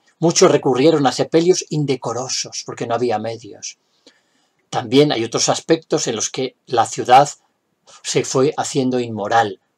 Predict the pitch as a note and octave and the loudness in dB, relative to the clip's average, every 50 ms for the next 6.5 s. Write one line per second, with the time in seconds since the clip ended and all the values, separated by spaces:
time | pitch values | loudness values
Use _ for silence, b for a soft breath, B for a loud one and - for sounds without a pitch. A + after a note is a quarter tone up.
0 | _ _ - - - - A#2 G#2+ A2+ G#2 - - G#2 - - A2+ B2+ B2+ A#2+ - | _ _ -14 -8 -8 -6 -6 -8 -10 -14 -14 -16 -14 -4 2 4 4 4 4 0
1 | - C3 A#2+ A#2 A2+ B B B _ - - - A#2+ A#2 - - A#2+ A#2+ B2 B2 | -2 -2 -2 -2 -4 B B B _ -12 -6 -6 -4 -4 -4 -2 -2 -2 -2 -4
2 | B B B B _ _ - - A2 - G2+ G#2 G#2 A2+ A2+ A#2 B2+ - A#2+ - | B B B B _ _ -12 -12 -12 -12 -14 -12 -6 -6 -6 -4 -6 -8 -12 -12
3 | - A2 G2 G#2 A2+ A#2 A2+ G#2+ G2 G2 G2 - - - A2+ G#2 G#2 F#2+ F#2+ A2 | -12 -10 -8 -4 -2 -2 -2 -2 -4 -6 -10 -8 -6 -6 -6 -6 -6 -8 -8 -8
4 | A2 A#2 - B2 G2+ G#2 F2+ F#2 F#2+ G2+ G#2 G2 G2+ G2+ - - - - - - | -10 -10 -10 -12 -12 -12 -14 -16 -14 -12 -10 -10 -10 -10 -12 -16 -20 -18 -16 -16
5 | F#2 A2 F#2+ F#2 F2+ - - - - E2 D#2+ - A#2 B2+ B2+ - - B2+ B2 A#2+ | -14 -14 -14 -12 -12 -12 -12 -14 -16 -20 -8 -2 -2 -2 -2 -2 -4 -6 -4 -4
6 | B2 A2+ A2 G#2 F#2+ - - G#2 F2+ F2 | -4 -6 -8 -10 -10 -12 -14 -16 -18 -20